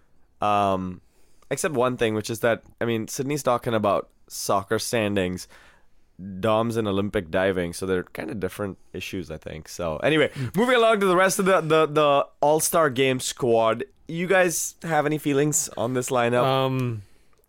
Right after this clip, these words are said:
Speaker 1: Chicago Fire has four players. Atlanta has three. F C Dallas has three.
Speaker 2: I think Nemanja Nikolic should be starting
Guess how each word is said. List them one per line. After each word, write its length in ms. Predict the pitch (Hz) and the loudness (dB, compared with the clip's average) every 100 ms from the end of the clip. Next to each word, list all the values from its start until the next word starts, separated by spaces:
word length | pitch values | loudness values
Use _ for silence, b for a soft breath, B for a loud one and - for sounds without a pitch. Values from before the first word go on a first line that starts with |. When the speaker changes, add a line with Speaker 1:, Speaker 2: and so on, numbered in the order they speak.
| _ | _
Speaker 1:
Chicago 400 | - 156 160 160 | -6 0 4 4
Fire 320 | 156 139 143 | 4 4 4
has 140 | 147 - | 2 2
four 220 | 131 131 | 2 2
players. 340 | 143 135 135 | 2 2 2
Atlanta 320 | 113 123 123 131 | 0 0 0 0
has 160 | 123 | -2
three. 360 | - 107 123 123 | -6 -2 0 2
F 80 | 117 | 0
C 120 | 131 | -2
Dallas 300 | 113 107 120 | 0 0 0
has 140 | 120 | -4
three. 360 | - 107 113 113 b b | -8 -6 -6 -6 b b
Speaker 2:
I 120 | 127 | -2
think 300 | 127 139 - | 0 0 -2
Nemanja 480 | - 156 120 127 120 | -6 -2 0 2 2
Nikolic 340 | 117 - 113 | 0 2 0
should 160 | - 110 | 0 -4
be 80 | 101 | -4
starting 580 | - 101 113 123 127 | -2 -2 0 0 -2